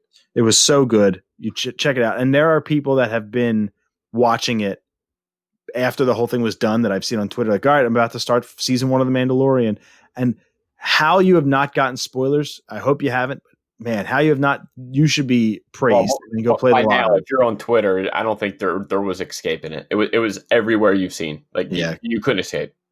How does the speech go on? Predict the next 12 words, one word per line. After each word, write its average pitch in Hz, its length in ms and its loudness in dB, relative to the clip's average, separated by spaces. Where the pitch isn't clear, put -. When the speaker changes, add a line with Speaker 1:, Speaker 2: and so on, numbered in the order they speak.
Speaker 1:
And 147 140 4
if 160 140 0
you 160 100 4
did, 143 500 2
play 160 200 2
the 147 100 0
lottery 82 420 -4
'cause 95 340 -16
you're 110 220 -8
a 101 40 -8
lucky 101 280 -12
person. - 380 -20